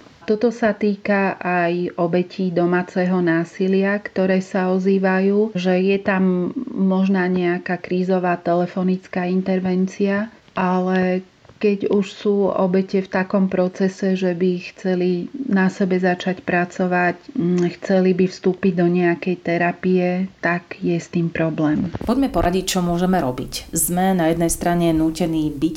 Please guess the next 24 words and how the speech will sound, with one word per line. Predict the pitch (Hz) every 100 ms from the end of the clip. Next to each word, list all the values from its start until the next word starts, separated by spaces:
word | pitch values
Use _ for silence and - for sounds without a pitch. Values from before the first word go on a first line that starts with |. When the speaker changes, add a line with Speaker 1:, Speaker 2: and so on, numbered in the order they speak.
| -
Speaker 2:
v | -
karanténe, | 156 147 135 139 139 147 147 190 214
byť | 156 160 165
zavretí | 143 151 160 185
doma. | 156 135 147 214 - - - - -
A | - 160
ak | -
sú | 226
rodiny, | 202 202 185 139 135
v | -
ktorých | - 165 160
to | 180 165
už | 160 -
predtým | 160 160 180
nebolo | 160 156 165 160
v | 160
poriadku, | 165 160 160 - 160 160 160 - -
čo | 185 214
s |
tým | 262 185
môžeme | 156 175 180
urobiť | 170 160 165 160 -
v | -
prípade, | 165 160 165